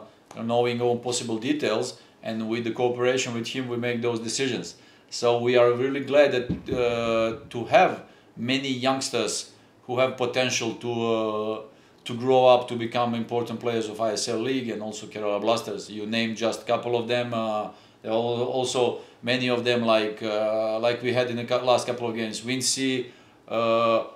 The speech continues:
or, uh, or Gibson or Ayush or, uh, Jormi Palm. We have many youngsters who are trying to find their way, and, uh, probably in the next, uh,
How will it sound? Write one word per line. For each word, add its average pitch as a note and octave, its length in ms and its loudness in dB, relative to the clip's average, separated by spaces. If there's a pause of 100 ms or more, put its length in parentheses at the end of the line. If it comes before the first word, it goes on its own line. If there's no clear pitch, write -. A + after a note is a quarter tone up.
(140)
or, G#2+ 440 0
uh, A2 540 0
or A2+ 100 -2
Gibson C3 560 -2
or A2 140 0
Ayush B2+ 540 4
or, G#2+ 240 2
uh, G#2 440 0
Jormi C3 340 -2
Palm. A#2+ 200 2
We C#3+ 60 0
have C#3+ 140 0
many E3 220 0
youngsters D3 680 0 (420)
who B2+ 80 -2
are C3 120 4
trying C3+ 300 0
to C3 80 -6
find B2+ 280 0
their B2 140 4
way, B2 300 4
and, A#2 160 0
uh, A2 380 2 (440)
probably C#3+ 420 4
in C3+ 60 -4
the C3 100 -2
next, B2+ 400 -4
uh, A2+ 560 0